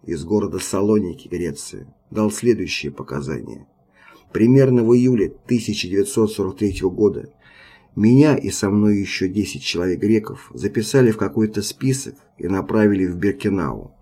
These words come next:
Там всех нас разделили и подвергли стерилизации рентгеновскими лучами. Через один месяц после стерилизации нас вызвали в центральное отделение лагеря. Всем стерилизованным была произведена операция "Кастрация".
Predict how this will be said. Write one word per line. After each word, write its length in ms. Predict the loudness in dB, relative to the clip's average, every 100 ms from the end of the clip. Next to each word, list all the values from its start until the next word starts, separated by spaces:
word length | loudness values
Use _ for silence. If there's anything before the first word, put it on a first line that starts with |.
| _ _ _ _ _ _ _
Там 220 | 2 2 2
всех 280 | 0 0 2
нас 240 | 2 2
разделили 800 | -2 -2 0 2 4 2 -2 -6
и 140 | -12 -8
подвергли 560 | -6 0 0 0 -2
стерилизации 840 | -6 -6 -4 -4 0 -2 -2 -8 -6
рентгеновскими 680 | -6 -6 -4 -6 -8 -10 -8
лучами. 640 | -8 -8 -8 -8 -12 -20 _ _ _ _ _ _ _ -10
Через 260 | -6 0
один 320 | 0 4 4 4
месяц 320 | 4 0 -4
после 340 | -2 -2 -4
стерилизации 880 | -4 -2 0 0 2 0 0 -4 -6
нас 280 | -4 -4 -4
вызвали 520 | -4 -4 -2 -2 -4
в 60 | -6
центральное 640 | -10 -8 -4 -4 -2 -6
отделение 460 | -6 -4 -2 -2 -2
лагеря. 500 | -2 -4 -8 -12 -18 _ _ _ -20 _
Всем 320 | -8 0 0
стерилизованным 1040 | 0 -2 0 0 4 4 4 0 -6 -12 -14
была 300 | -4 0 0
произведена 580 | 0 -4 -4 -4 -4 -4
операция 600 | -4 -4 -4 -6 -10 -8
"Кастрация". 840 | -8 -10 -8 -10 -10 -12 -16 -18